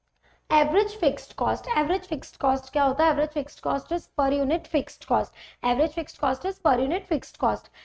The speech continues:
It refers to the fixed cost per unit of output। It is obtained by, कैसे कैलकुलेट किया जाता है पहले बताए थे, फिर मैं रीडिंग कर लेंगे। टोटल फिक्स्ड कॉस्ट टीएफ़सी, टीएफ़सी divide by output, divide by quantity,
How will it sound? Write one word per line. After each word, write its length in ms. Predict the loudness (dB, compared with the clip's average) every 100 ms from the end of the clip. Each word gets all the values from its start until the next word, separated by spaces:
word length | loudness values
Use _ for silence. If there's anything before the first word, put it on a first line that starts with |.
| _ -6
It 180 | -2 -2
refers 320 | 2 0 2
to 80 | -2
the 60 | -2
fixed 200 | -6 -2 2
cost 240 | 2 2
per 120 | 2 4
unit 320 | 2 0 0
of 120 | 0 0
output। 380 | 0 0 -2 -2
It 100 | -2
is 80 | 2 2
obtained 380 | 2 2 4 4
by, 80 | 2 2
कैसे 260 | -2 -2
कैलकुलेट 460 | -2 -2 0 -2 -2
किया 200 | -4 -2
जाता 160 | -2 -4
है 60 |
पहले 160 | -4 -4
बताए 260 | -4 -4 -4
थे, 100 | -4
फिर 120 | -4
मैं 120 | -2
रीडिंग 280 | -4 -4 -8
कर 140 | -6 -4
लेंगे। 280 | -2 -2 -2 -8 -20 -20 -20 -20 _ _ 4
टोटल 400 | 6 6 2 0
फिक्स्ड 320 | -2 -4 -6 4
कॉस्ट 360 | 6 6 2 6
टीएफ़सी, 920 | 8 10 8 6 2 -14 4 10 10 8 -6 _ _ _ _ 4
टीएफ़सी 760 | 6 8 4 0 -2 6 6 6
divide 420 | 6 6 4 4 4
by 140 | 4 4 2 4
output, 520 | 4 2 -6 -6 -6 -8 -4
divide 360 | 2 2 2 4
by 140 | 4 4
quantity, 540 | 2 2 -2 -4 -6